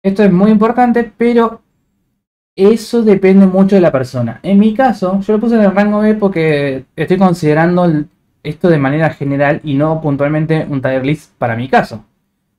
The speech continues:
Porque yo soy de lo, entré en el lanzamiento del servidor, eh, le meto dinero, soy vip cuatro,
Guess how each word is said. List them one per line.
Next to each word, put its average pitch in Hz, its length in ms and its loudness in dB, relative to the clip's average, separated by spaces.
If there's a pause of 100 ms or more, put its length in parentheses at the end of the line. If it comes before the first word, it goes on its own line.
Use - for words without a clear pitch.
Porque 120 200 -4
yo 165 140 -4
soy 139 440 -4 (140)
de 131 120 -6
lo, 117 420 -2
entré 139 340 -2
en 135 100 -2
el 123 320 -4
lanzamiento 123 480 -4
del 120 100 -4
servidor, 214 560 -2 (800)
eh, 120 420 -4
le 120 140 -4
meto 120 260 -6
dinero, 202 600 0
soy 117 100 -6
vip 120 240 -8
cuatro, 196 500 -2